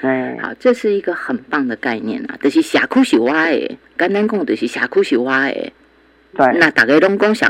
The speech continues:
Speaker 2: 区是我的，这就是咱的，咱得做甲真好，
Speaker 1: 对。
Speaker 2: 因为是我的嘛。
Speaker 1: 嗯。
Speaker 2: 好。
Speaker 1: 对。
Speaker 2: 哦，这就是您去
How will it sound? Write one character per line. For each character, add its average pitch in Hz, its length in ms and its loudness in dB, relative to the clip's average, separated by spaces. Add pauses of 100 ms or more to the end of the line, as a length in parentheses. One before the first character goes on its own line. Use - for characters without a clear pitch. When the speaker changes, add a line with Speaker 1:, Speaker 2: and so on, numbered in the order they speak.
Speaker 2:
区 - 100 4
是 - 180 0
我 117 100 2
的， 123 460 0
这 160 160 4
就 117 120 -4
是 - 200 -6
咱 127 280 2
的， 58 480 -6
咱 170 160 0
得 - 140 0
做 147 160 2
甲 151 120 0
真 110 240 -2
好， 135 60 -4
Speaker 1:
对。 170 220 4 (100)
Speaker 2:
因 127 160 2
为 117 60 2
是 - 140 -2
我 113 60 2
的 113 380 0
嘛。 - 100 -12
Speaker 1:
嗯。 123 200 0 (300)
Speaker 2:
好。 - 200 -10 (260)
Speaker 1:
对。 110 160 2 (240)
Speaker 2:
哦， 147 160 -8
这 247 120 2
就 233 120 2
是 208 220 2
您 131 520 2
去 123 800 0